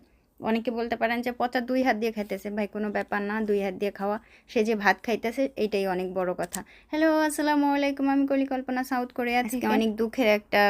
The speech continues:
Speaker 1: কাহিনী শেয়ার করব, খুবই করুণ একটা, যেটা আমার জন্য অনেক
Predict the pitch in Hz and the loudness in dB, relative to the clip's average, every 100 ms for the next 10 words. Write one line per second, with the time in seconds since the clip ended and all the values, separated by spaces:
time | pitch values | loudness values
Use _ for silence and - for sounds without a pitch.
0 | 196 190 220 208 214 - 208 196 - 202 | 4 2 2 0 -2 0 0 0 0 0
1 | 190 - - - - - _ - 285 240 | 0 -2 -4 -10 -20 -20 _ 0 4 4
2 | 254 247 240 - - 220 240 240 233 226 | 4 2 0 -2 4 4 6 4 2 0
3 | 226 220 214 208 208 208 208 208 202 190 | -4 -2 4 4 4 2 0 -2 0 0
4 | 196 | -2